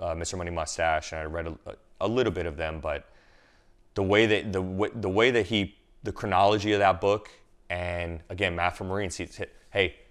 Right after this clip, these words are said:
this is how you're gonna get your first twenty-five thousand, and then this is how you're gonna operationalize it," and so on and so on and so on. And it's not a real estate book, and he tells you that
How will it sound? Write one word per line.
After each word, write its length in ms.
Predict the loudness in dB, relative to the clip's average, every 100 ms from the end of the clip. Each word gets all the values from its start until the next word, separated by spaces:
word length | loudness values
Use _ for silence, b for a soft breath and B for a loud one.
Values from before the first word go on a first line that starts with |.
| _
this 180 | -6 -4
is 80 | 2
how 60 | 4
you're 120 | 4
gonna 120 | 0
get 220 | -2 -2
your 80 | -6
first 300 | -4 -6 -4
twenty-five 440 | -6 -2 2 2
thousand, 460 | 4 2 2 -2 -12
and 140 | -10 -6
then 140 | -4
this 180 | -4 -4
is 120 | -2
how 80 | -2
you're 100 | -2
gonna 160 | -6 -2
operationalize 840 | -2 -2 -2 -2 -4 -6 -4 -6 -8
it," 140 | -10
and 160 | -12 -12
so 220 | -4 -2
on 120 | -2
and 80 | -4
so 140 | -4
on 100 | -4
and 80 | -6
so 200 | -4 -2
on. 180 | -2 -4 B B B B
And 80 | 0
it's 100 | 4
not 140 | 6 6
a 20 |
real 140 | 6
estate 280 | 4 2 -4
book, 200 | -8 -6
and 140 | -4 0
he 100 | 4
tells 260 | 6 4
you 60 | 0
that 200 | -6